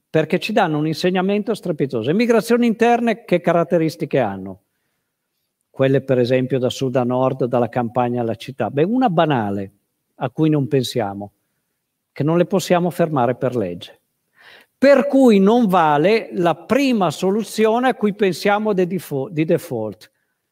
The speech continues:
Facciamo i dazi, il muro, il confine, le mitragliatrici, eccetera. Non lo puoi fare all'interno dello stesso paese, è vietato per legge.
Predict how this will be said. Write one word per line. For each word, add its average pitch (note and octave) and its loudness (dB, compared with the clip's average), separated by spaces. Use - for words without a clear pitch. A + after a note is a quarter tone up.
Facciamo G3+ 0
i F3 -4
dazi, E3+ -2
il D3+ -2
muro, F3+ 2
il C3+ -2
confine, E3+ -2
le D3 -2
mitragliatrici, D3 -2
eccetera. - -14
Non G#3 -6
lo G#3+ -6
puoi G#3+ -6
fare B3 -6
all'interno B2 -4
dello A#2+ -6
stesso - -12
paese, G#2+ -6
è G3+ -2
vietato F3 -2
per A#2 -2
legge. F#2 -8